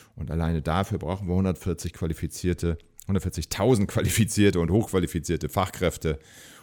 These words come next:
Und ich bin ein bisschen pessimistisch, um ehrlich zu sein, was das angeht. Ähm, Nova, was meinst du denn? Was passiert, wenn es mit dieser Art von qualifizierter Einwanderung in diesem Umfang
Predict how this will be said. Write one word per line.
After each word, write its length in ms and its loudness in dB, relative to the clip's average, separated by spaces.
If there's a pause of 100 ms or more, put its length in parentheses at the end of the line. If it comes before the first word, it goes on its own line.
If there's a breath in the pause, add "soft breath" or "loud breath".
Und 120 2
ich 60 4
bin 140 2
ein 140 6
bisschen 260 6
pessimistisch, 600 6
um 120 0
ehrlich 260 0
zu 140 -4
sein, 320 2
was 140 0
das 200 -4
angeht. 460 -8 (540 loud breath)
Ähm, 500 4 (1120)
Nova, 340 10
was 140 6
meinst 300 4
du 100 4
denn? 300 4
Was 380 2 (100)
passiert, 440 -2
wenn 140 0
es 140 -4
mit 180 -4
dieser 280 0
Art 260 0
von 200 -2
qualifizierter 720 -4
Einwanderung 640 0
in 180 -4
diesem 260 2
Umfang 440 0